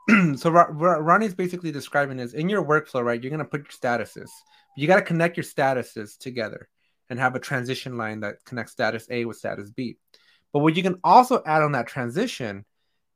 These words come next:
is a condition, right? And then, but you're gonna have to do some homework beforehand. So what you gotta do is you gotta go create groups in your, you know, you go to your gear, you go to user management, you go to g-, groups,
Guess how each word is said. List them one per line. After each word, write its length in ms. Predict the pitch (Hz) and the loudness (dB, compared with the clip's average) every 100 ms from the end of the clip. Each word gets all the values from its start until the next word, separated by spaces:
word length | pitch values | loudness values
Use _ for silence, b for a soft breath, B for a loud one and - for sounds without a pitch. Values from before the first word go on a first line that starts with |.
| _ _ _ - | _ _ _ -6
is 160 | 127 | -2
a 120 | 123 - - | -2 -4 -10
condition, 600 | - 135 185 180 - - _ _ _ _ _ _ _ _ _ _ _ _ _ _ - | -4 2 2 2 -6 -16 _ _ _ _ _ _ _ _ _ _ _ _ _ _ -6
right? 240 | 117 127 _ _ _ _ - | -6 -6 _ _ _ _ -8
And 120 | 139 | -2
then, 320 | 147 147 120 127 | -2 -2 -4 2
but 200 | 160 156 | 2 4
you're 80 | |
gonna 120 | 175 196 | 2 2
have 100 | 185 | 2
to 60 | |
do 100 | 160 | -4
some 180 | 151 139 | -4 -6
homework 460 | - 185 170 117 - | -2 0 0 -2 -4
beforehand. 500 | 120 - 175 117 101 | -6 0 0 -2 -6
So 100 | 127 | -8
what 140 | 131 | -8
you 80 | 143 | 2
gotta 240 | 165 226 | 4 6
do 140 | 175 139 | 2 -6
is 80 | |
you 60 | 135 | -2
gotta 160 | 156 160 | 0 0
go 120 | 165 | -2
create 340 | - 156 120 | -4 -6 -6
groups 600 | 117 170 143 127 - - _ _ _ _ - | -4 0 -2 -4 -16 -20 _ _ _ _ -10
in 160 | 135 | -6
your, 360 | 131 120 117 117 _ - | -2 0 -2 -6 _ -14
you 160 | 127 | -10
know, 100 | 127 | -6
you 120 | 135 131 | -4 0
go 140 | 147 | 0
to 60 | 143 | 0
your 140 | 135 | -2
gear, 300 | 123 139 143 | -4 -2 -2
you 140 | 135 | -2
go 100 | 127 | -4
to 100 | 127 | -6
user 280 | 120 127 120 | -6 -8 -6
management, 440 | 123 120 120 135 117 | -4 -4 -4 -10 -10
you 60 | |
go 120 | 113 | -6
to 60 | 110 | -6
g-, 360 | 113 _ 135 127 | -8 _ -18 -8
groups, 480 | 127 190 175 - | 0 2 2 -2